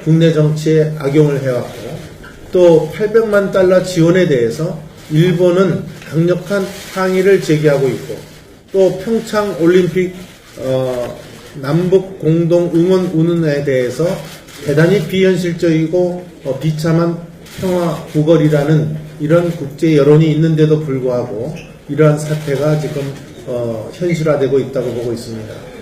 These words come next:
그래서 그런지 지난 주말 비완비 폭격기와 전투 편대가, 아,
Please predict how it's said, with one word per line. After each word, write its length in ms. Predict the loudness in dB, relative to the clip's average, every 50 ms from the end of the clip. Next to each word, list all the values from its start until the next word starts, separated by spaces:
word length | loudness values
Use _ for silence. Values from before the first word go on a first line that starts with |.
| -20 -20 -20 -20 -20 -14 -4
그래서 320 | 2 4 4 6 6 4 4
그런지 320 | 4 2 2 0 0 -2
지난 300 | 0 2 2 2 4 4
주말 500 | 2 4 4 4 4 4 2 0 -4 -8
비완비 800 | -8 -4 0 2 4 4 4 4 2 2 2 2 2 2 2 0 -2 -6 -12 -14 -10 -8
폭격기와 760 | -6 -4 -2 -2 -2 -2 -2 -4 -4 -4 -4 -4 -6 -8 -8 -10 -12 -16 -18 -12
전투 540 | -6 -4 -2 -2 -2 -2 2 2 4 4 2 0
편대가, 680 | -2 -4 -2 0 0 0 0 0 0 -2 -2 -4 -8 -10 -14 -16 -20 -20 -20 -20 -16 -12
아, 540 | -8 -6 -6 -4 -6 -6 -8 -8 -10 -12 -12